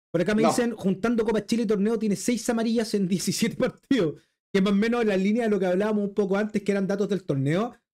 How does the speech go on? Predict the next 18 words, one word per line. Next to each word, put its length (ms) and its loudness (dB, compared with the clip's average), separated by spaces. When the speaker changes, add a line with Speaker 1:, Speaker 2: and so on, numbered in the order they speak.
Speaker 1:
Me 60 -10
parece 220 -2
que 60 0
en 60 -4
Copa 200 -2
Chile 180 0
también 260 -2
tuvo 160 0
ahí 80 0
algunas 280 -2
cositas, 420 -6
así 180 -4
que 260 -2
ya 80 -2
lo 60 0
dijo 200 -2
Tunnel 200 0
Rose, 300 -2